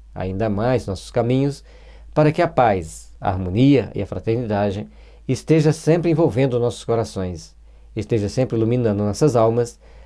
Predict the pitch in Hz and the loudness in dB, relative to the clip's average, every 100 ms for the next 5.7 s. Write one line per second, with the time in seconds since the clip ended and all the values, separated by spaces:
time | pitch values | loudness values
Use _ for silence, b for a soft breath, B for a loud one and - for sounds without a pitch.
0 | b - 139 151 165 160 156 123 85 80 | b 0 0 0 0 2 4 2 0 -10
1 | - - - - - - 104 90 131 147 | -16 -20 -20 -20 -20 -8 -6 2 4 6
2 | 143 131 123 110 113 120 127 123 120 107 | 4 2 0 -2 0 2 4 2 0 -2
3 | 107 107 - 90 107 110 82 92 123 120 | -4 -6 -8 -8 -6 -6 -6 -4 -4 -4
4 | - 117 107 107 - 98 107 101 95 98 | -6 -4 -2 -2 -4 -4 -2 -2 -2 -4
5 | 95 92 82 104 117 165 | -4 -4 -2 2 2 2